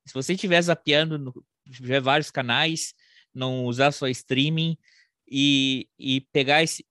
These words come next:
você vai assistir o Forrest Gump. Pelo menos, é, eu acho que é um desses filmes que você pode pegar ele, qualquer parte dele e seguir assistindo e assistir várias e várias vezes. Uma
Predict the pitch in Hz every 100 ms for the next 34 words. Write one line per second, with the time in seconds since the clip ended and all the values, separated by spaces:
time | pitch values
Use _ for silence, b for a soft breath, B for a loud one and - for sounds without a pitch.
0 | _ - - 139 135 147 160 151 135 -
1 | 139 123 127 120 - - 107 - _ 120
2 | 123 139 143 - 135 135 - 131 143 147
3 | 147 147 143 135 - 135 - 131 131 135
4 | - 123 135 139 135 - 160 151 151 -
5 | 131 127 156 139 135 135 - 131 143 143
6 | 127 - 147 156 135 131 - 139 123 123
7 | 143 123 120 127 120 110 113 131 139 -
8 | - b b b b b b b _ -
9 | 143 143